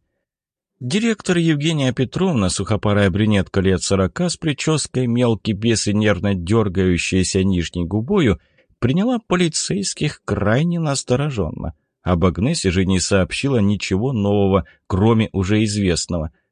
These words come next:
Перевелась из городской школы на нашу голову, учиться и в школу ходить не хочет, с согласия матери переведена на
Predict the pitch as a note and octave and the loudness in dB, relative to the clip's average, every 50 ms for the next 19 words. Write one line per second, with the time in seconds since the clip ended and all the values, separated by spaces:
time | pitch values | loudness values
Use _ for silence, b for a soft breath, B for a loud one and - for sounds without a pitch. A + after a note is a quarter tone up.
0 | _ _ - G#2+ F#2 G2 F#2+ G#2+ C3+ F3 E3+ - F#2 F2+ E2+ D#2+ F#2 F#2 F#2 F2 | _ _ 0 2 2 4 4 4 2 2 0 0 -2 -2 0 2 2 2 2 0
1 | - - - G2+ G2 F#2 D#2+ - - _ - - D3+ D#3 D3+ C#3+ B2+ B2+ B2+ C3+ | -2 -2 0 0 2 2 0 -4 -8 _ -6 -4 -2 -2 0 0 0 0 0 0
2 | C#3 B2 - C#3 B2+ G#2+ F#2+ B2+ C#3+ C#3+ C3 C3 B2 B2 A#2+ - - - B2 A#2+ | 0 0 0 -2 -2 2 2 4 4 4 4 4 4 2 0 0 -2 -4 -4 -2
3 | - - A#3 A#3 - - - - - - C#3+ - - - - - E3 G2+ - - | -2 -2 -4 -4 -4 -4 -6 -6 -6 -6 -6 -8 -8 -4 -2 0 0 0 0 0
4 | F#2+ F2+ D#2 - F#2+ F2+ - - A2 A2+ G#2+ - - F3+ F#3 - - E3 - _ | 0 0 0 0 -2 -2 -2 -2 -2 -2 0 0 0 0 0 0 0 -4 -4 _
5 | _ _ _ _ _ - - - - F3+ E3+ F3 A3 G#3+ G3 F3+ - - F3 E3 | _ _ _ _ _ -10 -8 -6 -6 -6 -6 -4 -2 -2 -2 -2 -2 -2 -2 -2
6 | D3 D#3 F3 F#3 E3+ - D#3+ D#3+ D#3 D3+ _ - C#3+ C#3 C#3+ C3+ C3 A#2 A2 A#2+ | -2 -2 -4 -4 -4 -4 -2 -2 -4 -4 _ -2 0 2 2 2 2 2 2 2
7 | A2 G#2+ C3 C3 B2 A#2+ B2 | 2 2 2 0 2 0 -2